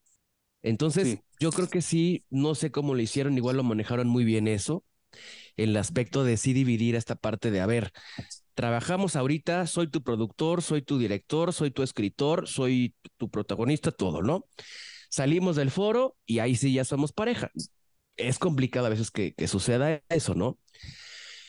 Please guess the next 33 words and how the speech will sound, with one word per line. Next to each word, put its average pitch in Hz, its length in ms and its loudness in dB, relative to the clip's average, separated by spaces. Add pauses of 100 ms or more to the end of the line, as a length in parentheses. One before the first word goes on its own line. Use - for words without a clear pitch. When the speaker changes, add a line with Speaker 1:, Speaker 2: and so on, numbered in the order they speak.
(380)
Speaker 1:
Pero 156 300 2
al 156 120 2
final 151 280 4
de 202 80 2
cuentas, 180 320 0
pues 139 140 0
sí 151 100 0
fue 180 120 0
una 175 120 2
pareja 139 360 -2
que, 101 520 -2
que 120 120 0
duró 135 200 2
mucho. 139 400 2
Quién 147 200 -2
sabe 143 180 2
qué 139 120 0
vaya 131 180 0
a - 40 -6
pasar 120 320 -2
con 110 220 2
la 104 100 0
famosa 117 420 -2
serie 127 280 2
o 127 60 -2
película 110 460 0
o 90 40 2
lo 87 140 0
que 95 120 -2
vayan 107 260 2
a 87 40 2
hacer, - 300 -2 (280)
¿no? 107 340 -2